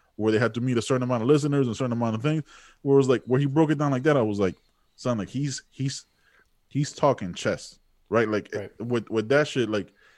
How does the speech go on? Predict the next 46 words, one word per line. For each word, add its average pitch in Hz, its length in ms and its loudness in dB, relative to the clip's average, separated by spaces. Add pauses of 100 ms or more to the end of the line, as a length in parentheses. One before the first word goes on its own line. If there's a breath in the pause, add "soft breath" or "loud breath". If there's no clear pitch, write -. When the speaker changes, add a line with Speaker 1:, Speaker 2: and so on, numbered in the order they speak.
(240 soft breath)
Speaker 1:
because, 127 440 0 (720)
and, 131 260 -4 (160)
and 117 100 -8
I 127 60 -4
was 147 140 -4
talking 147 160 -4
about 139 160 0
this 139 100 -4
shit 147 120 0
with 127 60 -2
my 127 80 -2
wife. 151 180 0
Like, 104 260 -4
look, 147 200 0
some 185 180 -2
people 170 220 0
are 165 200 2
plug 104 260 0
and 87 100 -10
play, 85 240 -6 (440)
right? 139 160 -2
And 131 120 -2
there's 127 200 2
nothing 143 360 -2
wrong 139 220 2
with 95 140 -4
that. - 100 -6 (480 soft breath)
That's, 120 240 0
and 123 320 0
he, 135 80 2
and 127 80 0
he 151 100 4
said, 165 180 6
"I - 20 8
was 127 100 4
like, 135 120 0
look, 170 220 -2
that's 151 220 0 (100)
totally 170 340 2
fine." 180 260 0
Speaker 2:
Yeah. 175 140 -10 (120)
Speaker 1:
When 127 140 -2
he 135 60 0
brings 143 340 0
up, 147 180 6
like, 135 220 2